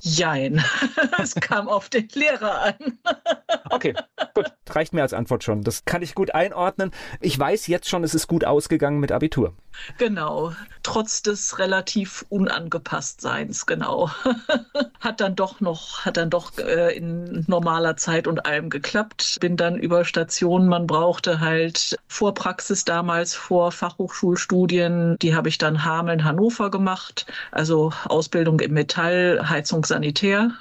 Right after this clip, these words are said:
Speaker 1: nach Wolfenbüttel gekommen, das ist bei Braunschweig da hinten. Gerade dann kurz vor Zonengrenze, als diese geöffnet wurde, war da also wirklich sehr interessant mitzuerleben, so direkt im Prinzip am, ja,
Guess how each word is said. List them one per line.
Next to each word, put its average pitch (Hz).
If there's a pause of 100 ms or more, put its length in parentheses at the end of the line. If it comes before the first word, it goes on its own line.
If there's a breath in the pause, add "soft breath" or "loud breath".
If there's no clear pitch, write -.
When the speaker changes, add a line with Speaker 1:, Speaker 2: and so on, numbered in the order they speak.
(140)
Speaker 1:
nach 160
Wolfenbüttel 165
gekommen, 226
das 147
ist 156
bei 156
Braunschweig 220
da 202
hinten. 196 (200 loud breath)
Gerade 185
dann 180
kurz 202
vor 185
Zonengrenze, 202
als 160
diese 170
geöffnet 190
wurde, 185
war 156
da 156
also 156
wirklich -
sehr 170
interessant 165 (220 loud breath)
mitzuerleben, 180
so 175
direkt -
im 165
Prinzip 170
am, 170 (400 loud breath)
ja, 160